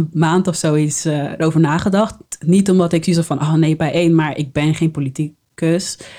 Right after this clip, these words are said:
Ehm, en ja, het is toch best wel een grote stap, want je weet dat je gewoon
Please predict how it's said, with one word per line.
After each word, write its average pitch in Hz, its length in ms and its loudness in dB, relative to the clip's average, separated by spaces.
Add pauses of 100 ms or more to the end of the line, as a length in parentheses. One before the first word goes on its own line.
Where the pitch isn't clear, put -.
(520)
Ehm, 135 340 -6 (500)
en 151 120 0
ja, 147 400 -2
het 165 100 -6
is 160 120 2
toch 160 100 -6
best 160 180 0
wel 170 80 2
een - 60 -2
grote 151 240 -2
stap, 147 320 -4
want 147 180 -2
je 151 120 0
weet 156 340 0
dat 135 140 -4
je 139 80 -4
gewoon 139 300 -2